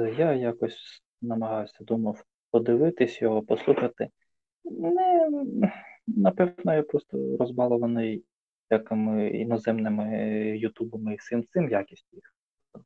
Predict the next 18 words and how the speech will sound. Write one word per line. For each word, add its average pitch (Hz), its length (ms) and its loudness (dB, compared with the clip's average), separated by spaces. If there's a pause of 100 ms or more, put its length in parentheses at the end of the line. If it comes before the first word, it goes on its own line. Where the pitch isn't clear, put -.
(600)
То, - 160 -2 (760)
так, 190 320 4
добре, 143 380 -2
але 143 220 -4 (1000)
не 131 240 -6
моє. 101 520 -8 (320)
Якось - 320 -2
щось. - 300 -20 (600)
Все 196 400 2
добре, 156 380 4
все 135 220 -4
зашибісь, 127 580 -2
але 107 380 -2 (520)
чогось 180 320 2
мені 113 160 -6
не 107 80 -2
вистачає. - 520 -12 (120)
Коротше, 110 460 -2